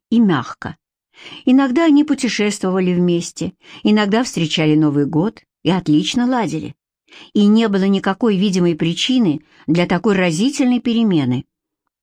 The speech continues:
Сейчас, пока Рита хлопотала у стола и усаживала Егора, Лара продолжала, отвернувшись,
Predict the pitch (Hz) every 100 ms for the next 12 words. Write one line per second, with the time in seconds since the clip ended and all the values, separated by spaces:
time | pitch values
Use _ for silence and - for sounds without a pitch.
0 | _ _ _ _ _ _ - 202 - 208
1 | 190 - - - 180 185 180 202 196 -
2 | 180 170 165 180 170 - 180 - 170 185
3 | 226 170 160 156 170 160 160 160 165 175
4 | 170 165 151 143 _ _ - - 175 -
5 | 185 269 311 277 277 247 220 202 185 240
6 | 233 196 190 170 165 220 285 - 220 220